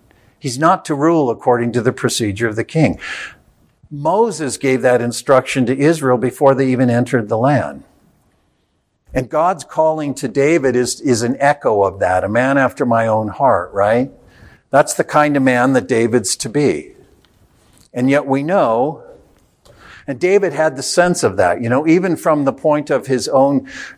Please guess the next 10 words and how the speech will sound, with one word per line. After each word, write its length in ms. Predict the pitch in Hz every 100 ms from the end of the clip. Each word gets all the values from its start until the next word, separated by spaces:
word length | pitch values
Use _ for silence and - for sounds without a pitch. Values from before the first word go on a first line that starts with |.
| -
calling. 580 | - 151 160 160 117 110
He 120 | 143
understood 500 | 160 160 - 165 147
that 120 | 139
his, 320 | 120 127 - - -
his 240 | - 135 -
coming 640 | - - 175 175 139 120
and 240 | 131 135 127
his 220 | 135 131
preparation 1040 | - 151 151 131 127 147 156 - 113 110